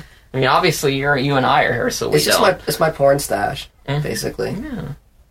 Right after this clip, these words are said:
Speaker 1: But, uh, you know, and I said, you know, there, it's, it, sexuality, you know what? Sex is important in culture in general to a lot of people, so I don't really feel like we're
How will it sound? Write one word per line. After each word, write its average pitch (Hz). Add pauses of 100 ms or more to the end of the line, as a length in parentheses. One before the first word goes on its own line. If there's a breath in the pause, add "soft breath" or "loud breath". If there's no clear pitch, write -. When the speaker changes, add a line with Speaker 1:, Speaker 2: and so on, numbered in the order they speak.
(520)
Speaker 1:
But, 190
uh, 190
you 190
know, 202
and 196
I 208
said, 202
you 143
know, 143
there, 156
it's, -
it, 120 (420)
sexuality, 123
you 139
know 131
what? 135
Sex -
is 135
important 135
in 135
culture 131
in 147
general 143
to -
a -
lot 135
of -
people, -
so 151
I 151
don't 156
really 165
feel 156
like 127
we're 139